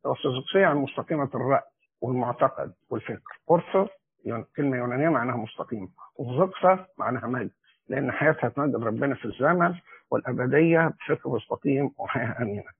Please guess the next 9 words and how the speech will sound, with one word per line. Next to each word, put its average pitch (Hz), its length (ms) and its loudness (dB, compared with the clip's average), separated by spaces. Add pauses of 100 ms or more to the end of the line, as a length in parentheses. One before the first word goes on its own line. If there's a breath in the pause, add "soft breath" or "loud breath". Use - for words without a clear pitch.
(120)
فيش 226 280 4
انفصال 151 520 2 (580)
بين 135 440 4
العقيدة 123 520 2
والحياة، 110 420 -2 (560)
ولا 123 160 0
بين 131 220 0
العقل 131 360 0 (120)
والقلب، 123 400 -2